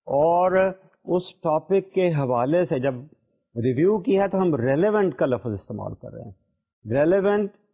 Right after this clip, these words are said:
relevant to the topic of our research، not the broad one، لیکن اس ٹاپک کے پرٹیکولرلی، آ، ہم دیکھنا چاہتے ہیں۔ تو اس طرح سے the review of literature helps us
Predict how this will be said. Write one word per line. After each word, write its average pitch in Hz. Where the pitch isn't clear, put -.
relevant 196
to 185
the 165
topic 170
of 131
our 101
research، -
not 202
the 156
broad 147
one، 139
لیکن 156
اس 196
ٹاپک 156
کے 147
پرٹیکولرلی، 165
آ، 131
ہم 127
دیکھنا 117
چاہتے 107
ہیں۔ -
تو -
اس 196
طرح 180
سے 151
the 139
review 131
of 170
literature 131
helps 147
us 123